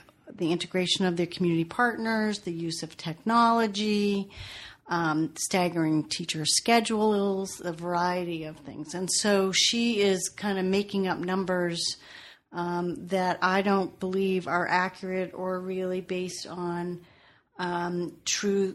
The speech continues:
truth, to be honest with you. I mean, the Wallace Foundation not long ago came out with a study on the cost of after-school programs,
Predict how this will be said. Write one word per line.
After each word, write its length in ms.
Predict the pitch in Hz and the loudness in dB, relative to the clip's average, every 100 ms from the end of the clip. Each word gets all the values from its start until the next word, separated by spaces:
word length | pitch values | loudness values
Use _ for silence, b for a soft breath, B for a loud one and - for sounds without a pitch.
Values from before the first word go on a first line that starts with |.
| - | -6
truth, 500 | - 269 294 - - | 0 2 2 -2 -10
to 100 | - | -4
be 140 | 190 | 2
honest 320 | 208 254 240 - | 6 6 4 -2
with 100 | 170 | -2
you. 220 | 175 175 | -2 0
I 60 | |
mean, 280 | 196 196 190 | 0 0 0
the 100 | - | -2
Wallace 340 | 185 208 240 240 | 6 8 8 4
Foundation 480 | 226 208 196 196 202 | 0 2 2 2 0
not 160 | 190 | 0
long 160 | 185 190 | 0 0
ago 320 | 185 180 185 | 0 2 0
came 240 | 185 196 | 0 -4
out 100 | 185 | -2
with 120 | 170 175 | -2 -2
a 60 | |
study 420 | 175 - 185 190 | -4 -2 0 2
on 100 | 185 | 0
the 80 | 180 | -2
cost 320 | 175 214 240 | -2 -4 -4
of 80 | 254 | -2
after-school 460 | 196 170 - - 175 | -2 -2 -4 -6 -8
programs, 640 | - 180 170 156 147 - | -4 -2 -2 -2 -4 -8